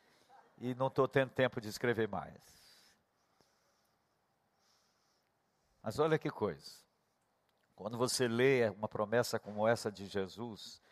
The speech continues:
você tem que lembrar de primeiro João cinco, que diz assim: "E esta é a confiança que temos para com Deus,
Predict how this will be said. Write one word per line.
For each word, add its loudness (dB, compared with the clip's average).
você -2
tem -2
que -2
lembrar 4
de -10
primeiro -4
João -4
cinco, -6
que -16
diz -2
assim: -2
"E 4
esta 6
é 4
a -2
confiança 0
que -8
temos -2
para 6
com -10
Deus, 0